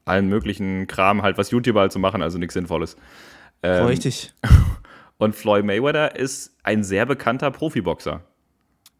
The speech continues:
Speaker 2: Ja, der, der meist-, der bestbezahlteste Athlet der Welt. Krass, oder? So, das ist,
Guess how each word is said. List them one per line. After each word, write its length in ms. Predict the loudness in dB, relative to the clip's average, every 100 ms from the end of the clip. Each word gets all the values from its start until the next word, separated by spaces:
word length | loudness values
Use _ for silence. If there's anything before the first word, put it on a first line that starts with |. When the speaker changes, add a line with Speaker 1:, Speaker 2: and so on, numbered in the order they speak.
| -2
Speaker 2:
Ja, 240 | -2 -4 _ _ _ -2
der, 260 | -2 -2 -6
der 200 | -4 -2
meist-, 460 | -2 -2 -2 -6 -4
der 140 | -4
bestbezahlteste 1160 | 0 -2 -4 -6 -8 -4 -2 -2 -4 -6 -4 -2
Athlet 560 | -4 -2 -2 -2 -4 -2
der 120 | -2
Welt. 300 | 0 -2 -6 _ _ _ _ _ _ _ _ _ _ _ _ -4
Krass, 220 | -2 0
oder? 260 | 0 0 -2
So, 120 | -4
das 240 | -2 -2 -4
ist, 180 | -12